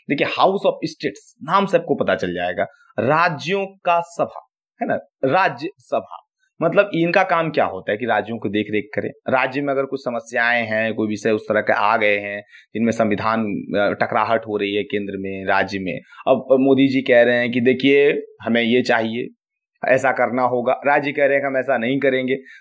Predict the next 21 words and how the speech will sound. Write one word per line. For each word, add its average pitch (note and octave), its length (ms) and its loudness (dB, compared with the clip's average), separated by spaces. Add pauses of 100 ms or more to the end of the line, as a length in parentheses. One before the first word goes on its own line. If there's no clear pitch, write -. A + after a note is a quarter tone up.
तो F#3 80 -2
इन G3 160 4
मामलों F3 400 4
में F3 140 0
कुछ D#3+ 200 -6
नियम C#3+ 280 -6
बनेंगे, B2+ 360 0
कानून B2 320 0
बनेगा। C#3 220 2
वैसे E3 160 2
जब C3 180 4
भी C3 120 2
विवाद A#2+ 380 2
आते G2 240 0
हैं F#3+ 80 -2
तो - 80 -4
वहाँ F3 260 0
के F#3+ 100 -4
सदस्य D3+ 420 2
होते F2 320 -4
हैं, E2+ 100 -10